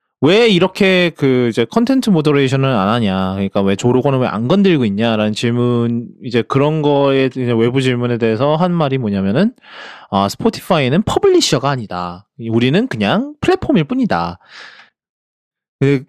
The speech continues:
뭐, 이제 이 플랫폼이면은 뭐, 우리가 이제 이렇게 개-, 과도한 개입을 해서는 안 된다라는 식으로 이제 퇴로를 마련한 거죠. <laughs> 어떻게 보면은. 그래서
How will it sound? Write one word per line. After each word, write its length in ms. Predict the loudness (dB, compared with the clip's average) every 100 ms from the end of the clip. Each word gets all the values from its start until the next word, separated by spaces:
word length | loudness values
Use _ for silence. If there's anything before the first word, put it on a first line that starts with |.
| _
뭐, 260 | -2 2 2
이제 280 | 2 2 2
이 40 |
플랫폼이면은 960 | 2 2 0 2 2 4 2 2 0 0
뭐, 420 | 0 2 2 0 -4 _ _ _ _ _ _ _ _ _ -2
우리가 440 | 2 2 2 2 -2 -12 -12
이제 200 | -2 0 -2 _ _ _ _ _
이렇게 300 | -4 -2 -2
개-, 300 | -2 -2 -2 -4
과도한 440 | -4 0 2 2 2
개입을 340 | 2 0 2
해서는 280 | 2 2 2
안 120 | 2
된다라는 540 | 0 0 2 2 2 0
식으로 260 | 0 0
이제 180 | 2 0 -2 _ _ _ _ _ -2
퇴로를 400 | 2 4 4 4
마련한 400 | 4 4 2 2
거죠. 260 | 2 2
<laughs> 240 | 0 -2 -4
어떻게 200 | 0 0
보면은. 480 | 2 0 -2 -4 -8 _ -20 -20 -20 _ _ -8
그래서 560 | -2 2 2 2 -2